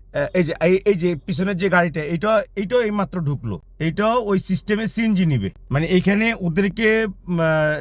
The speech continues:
গ্যাস নিতে হলে যদি পঞ্চাশ টাকা, একশো টাকা আপনি দেন, তাহলে আপনি এই, এই পাশটায় ভিআইপি লাইন হিসেবে যেটা বলে ওরা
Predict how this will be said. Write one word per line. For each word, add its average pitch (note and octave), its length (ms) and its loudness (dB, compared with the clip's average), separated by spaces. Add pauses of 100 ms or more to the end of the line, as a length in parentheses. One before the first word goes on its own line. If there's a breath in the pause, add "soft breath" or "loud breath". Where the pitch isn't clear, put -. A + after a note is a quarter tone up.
গ্যাস C#3 480 0
নিতে G3+ 200 -2
হলে F#3+ 240 2
যদি F#3 260 -2 (160)
পঞ্চাশ F3+ 320 0
টাকা, E3+ 240 -2
একশো D#3+ 180 -6
টাকা D#3+ 180 0
আপনি D#3+ 200 2
দেন, D#3 240 4 (120)
তাহলে D3 200 2
আপনি D#3+ 380 0
এই, D3+ 560 -2 (180)
এই D#3 140 -2
পাশটায় C#3 400 -2
ভিআইপি E3 500 0
লাইন D#3+ 180 2
হিসেবে C#3+ 300 -4
যেটা B2+ 240 -2
বলে A2+ 280 -2
ওরা G2+ 280 -4